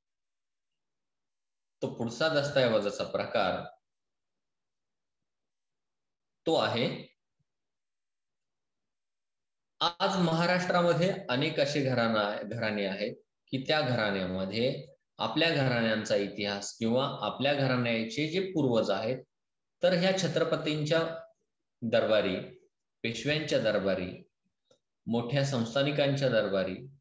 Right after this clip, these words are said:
तर ते मोठ्या हुद्द्यावर होते आणि ह्या हुद्द्यावर असताना किंवा त्यांच्या दरबारी काम करत असताना असंख्य पत्र ते लिहिले जायचे. म्हणजे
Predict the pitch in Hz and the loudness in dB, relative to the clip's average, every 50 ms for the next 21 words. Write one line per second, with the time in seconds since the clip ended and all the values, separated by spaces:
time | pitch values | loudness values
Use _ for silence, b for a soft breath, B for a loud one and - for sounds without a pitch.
0 | _ _ _ _ _ _ _ _ _ _ _ _ - 175 - 202 202 202 196 185 | _ _ _ _ _ _ _ _ _ _ _ _ -16 -4 -2 0 2 4 4 4
1 | 180 196 190 165 151 143 127 123 139 143 139 131 123 113 104 95 90 95 - - | 4 4 2 2 2 2 2 4 4 4 6 4 4 2 0 -2 -4 -8 -12 -14
2 | - _ _ _ - 110 113 120 131 131 127 113 117 120 131 143 151 147 131 113 | -16 _ _ _ -8 -4 -2 0 0 0 0 0 0 0 2 2 2 2 2 0
3 | 110 117 117 113 113 113 113 104 101 - - - 104 98 95 92 90 - - _ | 0 2 2 2 4 4 2 2 0 -2 -4 -6 -6 -4 -4 -6 -6 -8 -12 _
4 | _ _ _ _ _ _ _ _ _ _ _ _ _ _ _ _ - 127 127 131 | _ _ _ _ _ _ _ _ _ _ _ _ _ _ _ _ -2 0 2 2
5 | 139 143 151 160 170 175 - - - - - _ _ _ _ _ _ _ _ - | 2 4 4 2 2 2 -2 -4 -8 -12 -16 _ _ _ _ _ _ _ _ -2
6 | 117 117 113 - 160 156 151 147 143 143 147 139 139 - - 131 117 113 113 110 | -2 0 0 0 0 2 2 2 4 4 2 2 2 2 2 2 2 2 2 0
7 | - 110 104 101 - 98 98 - - - 95 92 92 92 - - - _ _ _ | 2 2 2 2 0 -2 -4 -4 -6 -8 -8 -6 -6 -6 -6 -8 -12 _ _ _
8 | _ _ _ _ _ _ _ _ _ - 135 135 139 185 196 196 190 202 185 - | _ _ _ _ _ _ _ _ _ -6 -6 -2 0 0 0 0 0 -2 -4 -4
9 | - - 151 143 - - 170 170 170 160 147 131 123 117 117 113 104 101 98 95 | -2 -2 -2 0 2 2 2 2 2 2 0 0 0 0 0 0 0 0 -2 0
10 | 92 90 87 87 - - - - _ _ _ _ _ _ _ _ _ _ _ _ | 0 -2 -2 -4 -6 -10 -14 -20 _ _ _ _ _ _ _ _ _ _ _ _
11 | _ _ _ _ _ _ _ _ _ _ _ 113 113 113 113 120 123 127 131 131 | _ _ _ _ _ _ _ _ _ _ _ -4 -2 -2 0 2 2 4 4 4
12 | 135 135 135 135 - | 2 0 -2 -6 -10